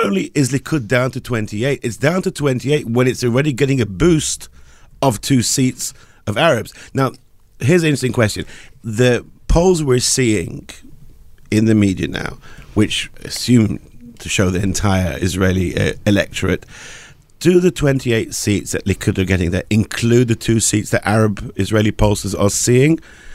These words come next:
And if so, Likud's vote is down to just twenty-six seats of its own base, which is very low, and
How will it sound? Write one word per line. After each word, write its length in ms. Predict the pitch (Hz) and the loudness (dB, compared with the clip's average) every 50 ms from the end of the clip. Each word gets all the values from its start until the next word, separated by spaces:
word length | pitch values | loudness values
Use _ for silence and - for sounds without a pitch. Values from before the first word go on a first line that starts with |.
| - - - - | -16 -16 -8 -4
And 120 | - 117 | 0 2
if 120 | 127 120 - | 2 2 2
so, 360 | - - 131 113 107 98 101 - - - - | 2 2 2 4 2 2 0 -6 -14 -20 -14
Likud's 600 | - - 107 110 107 - - - 151 151 131 101 101 | -8 -2 -2 -2 -2 -2 -2 0 0 0 0 -4 -8
vote 520 | 92 - 113 113 110 104 - - - - - | -4 0 0 0 0 0 -4 -10 -16 -10 -6
is 140 | - 101 92 | -6 -4 -2
down 180 | 85 120 120 110 | 0 0 0 -2
to 80 | - 104 - - - | -4 -8 -12 -12 -8
just 240 | - - 123 - - | -6 -4 -4 -4 -4
twenty-six 800 | - - 123 123 127 123 120 107 - - - 185 156 - - | -2 0 0 0 0 -2 -4 -4 -2 0 0 -2 -2 -4 -4
seats 300 | - - 101 80 - - | -4 -4 -4 -6 -4 -4
of 100 | 98 98 | -4 -4
its 100 | - - | -4 -4
own 140 | - 92 92 | -2 -2 0
base, 140 | 110 107 - | 0 0 -2
which 120 | 95 82 | -4 -6
is 120 | 82 78 - | -8 -10 -12
very 440 | - 92 - 113 123 117 110 101 104 | -8 -4 -2 0 2 2 0 0 -4
low, 360 | 107 - 110 113 131 - - | -4 -4 -4 -4 -4 -4 -2
and 280 | 104 101 104 98 98 | -4 -4 -4 -6 -8